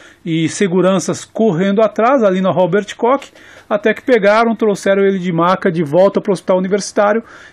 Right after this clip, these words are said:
Enfim, segundo o hospital universitário, ele teve uma crise de ansiedade, porque tava lá, por, tá vivendo lá, né, aquela superlotação do H U que tava em torno de cento e setenta e oito por cento no pronto-socorro.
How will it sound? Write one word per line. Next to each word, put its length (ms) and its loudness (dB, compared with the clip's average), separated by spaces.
Enfim, 360 -4
segundo 300 -6
o 20 -2
hospital 260 -2
universitário, 540 -2
ele 100 0
teve 240 -4
uma 160 0
crise 300 -4
de 80 -2
ansiedade, 800 0
porque 260 -2
tava 280 2
lá, 260 4
por, 240 -4
tá 140 0
vivendo 520 0
lá, 260 2
né, 200 0
aquela 640 2
superlotação 840 -2
do 100 0
H 220 2
U 220 2
que 500 -4
tava 260 0
em 60 -4
torno 280 0
de 160 -4
cento 360 -4
e 40 -18
setenta 400 -2
e 20 2
oito 160 -2
por 160 -6
cento 360 -6
no 300 2
pronto-socorro. 840 0